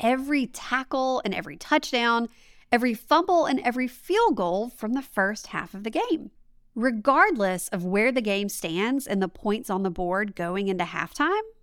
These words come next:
you want to know what possibilities lie ahead in the second half. And knowing what to look at to figure out what those possibilities are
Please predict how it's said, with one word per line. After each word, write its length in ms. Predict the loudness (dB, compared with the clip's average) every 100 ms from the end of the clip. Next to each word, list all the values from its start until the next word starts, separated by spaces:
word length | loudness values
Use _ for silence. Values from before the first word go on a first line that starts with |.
| -20 _
you 220 | 0 0
want 320 | 2 0 2
to 80 | 2
know 320 | 2 2 2
what 320 | 2 0 -2
possibilities 920 | -8 -6 -6 -4 -2 0 0 -2 -4 -4
lie 240 | -4 -2
ahead 600 | -2 -2 -2 0 -2 -4 -6
in 160 | -6
the 60 | -6
second 360 | -4 -4 -2 -2
half. 460 | -2 -4 -6 -18 -20 -20 -20 _ _ -20 _ _ _ 6
And 160 | 8
knowing 240 | 8 6 4
what 180 | 2 2
to 80 | -2
look 340 | -2 -4 0
at 280 | 2 2 -2
to 100 | -10
figure 400 | -2 0 2 4
out 220 | 4 2
what 120 | -2
those 220 | -2 -4 -4
possibilities 760 | 0 0 2 0 0 -2 0
are 260 | 2 2